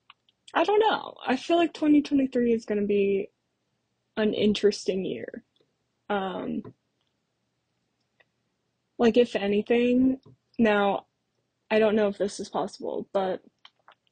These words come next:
I do really wanna travel this year. And not, like, a lot, just, just a little bit. Travel around, see some things I haven't. Um,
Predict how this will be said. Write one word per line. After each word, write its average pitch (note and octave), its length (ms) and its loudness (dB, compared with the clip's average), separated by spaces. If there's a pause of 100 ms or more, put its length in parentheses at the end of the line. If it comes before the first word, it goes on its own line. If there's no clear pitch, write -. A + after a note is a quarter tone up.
(100)
I G#3+ 120 4
do G#3 280 4
really G3 240 2
wanna G3 240 -6
travel G#3+ 720 -6
this A3 320 -2
year. A3+ 460 2 (560)
And C#4+ 80 8
not, E4+ 160 4
like, E4+ 200 0
a D4 40 2
lot, G3+ 560 -4
just, - 440 -8 (120)
just - 260 0
a D#4 40 4
little G3+ 300 2
bit. G#3 440 2
Travel A3+ 420 0
around, G3 540 -2
see - 260 -6
some G#3 220 -4
things G#3 260 -2
I A3 80 0
haven't. G#3+ 680 -4 (600)
Um, F#3+ 540 -6